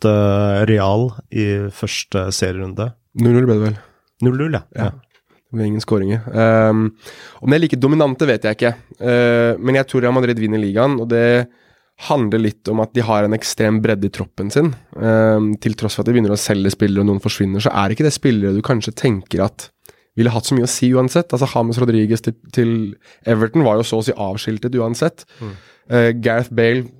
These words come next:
Speaker 2: som vi har vært inne på her nå, avskiltet for lengst. Altså, dette spillere de f-, kvitter seg med, er spillere som de har hatt lyst til å kvitte seg med over lang tid, og så henter de jo da heller inn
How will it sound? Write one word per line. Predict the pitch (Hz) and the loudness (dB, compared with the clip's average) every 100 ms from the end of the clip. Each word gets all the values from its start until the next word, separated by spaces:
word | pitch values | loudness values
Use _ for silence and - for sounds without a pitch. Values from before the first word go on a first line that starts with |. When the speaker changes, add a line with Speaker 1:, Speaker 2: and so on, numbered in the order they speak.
| - | -16
Speaker 2:
som | - 120 | -4 2
vi | 120 | 2
har | |
vært | 113 113 | 2 0
inne | 110 104 | 0 0
på | |
her | 110 | 2
nå, | 120 123 | 0 0
avskiltet | 110 107 - 117 113 | 0 0 0 -4 -4
for | - | -2
lengst. | 123 123 180 156 - | 0 2 2 -2 -4
Altså, | 117 123 | -4 -4
dette | - | -6
spillere | - 143 107 107 | -2 0 0 0
de | 120 127 | 2 0
f-, | 127 _ _ _ _ - - 123 | -2 _ _ _ _ -18 -14 -2
kvitter | 160 - | -2 0
seg | 110 120 | 0 2
med, | 120 127 | 2 2
er | 131 | 0
spillere | - 131 104 | 0 0 0
som | 110 110 | -2 0
de | 117 | 2
har | 123 | 0
hatt | 123 | -2
lyst | 113 - - | -6 -6 -6
til | |
å | 127 | -6
kvitte | 127 101 | -6 -6
seg | 107 | -6
med | 107 | -4
over | 107 120 | -2 0
lang | 113 117 120 | 0 0 -2
tid, | - 185 185 | 0 2 2
og | |
så | 147 143 | 0 0
henter | 107 98 110 | -2 -4 -4
de | 113 | -2
jo | 117 | 0
da | 117 | 0
heller | 117 107 117 - | 2 0 -2 0
inn | 107 113 127 | 0 2 -2